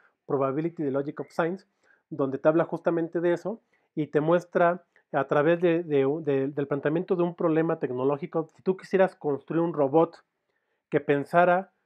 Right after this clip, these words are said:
lógicamente al estilo de un ser humano, lo que se pregunta James es qué tipo de, de, digamos, de principios axiomáticos deberías darle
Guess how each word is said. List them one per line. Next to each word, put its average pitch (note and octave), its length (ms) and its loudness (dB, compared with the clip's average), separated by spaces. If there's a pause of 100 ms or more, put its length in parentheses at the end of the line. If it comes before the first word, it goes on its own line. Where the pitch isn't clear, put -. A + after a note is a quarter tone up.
(360)
lógicamente E3+ 1000 -2
al C#3 160 -2
estilo E3+ 320 -4
de D#3+ 60 0
un D#3+ 100 -2
ser E3+ 160 -4
humano, F3+ 440 0 (300)
lo C#3+ 180 0
que B2+ 100 -14
se C#3 100 -8
pregunta D#3+ 400 -2
James D#3+ 260 -4
es D#3+ 120 -8
qué E3+ 160 -2
tipo F#3 360 -4
de, C#3+ 280 -2 (320)
de, B2 480 -6
digamos, C3+ 380 -4
de C3+ 100 -2
principios E3+ 680 -4
axiomáticos E3+ 800 -6
deberías D3 440 0
darle E3 460 0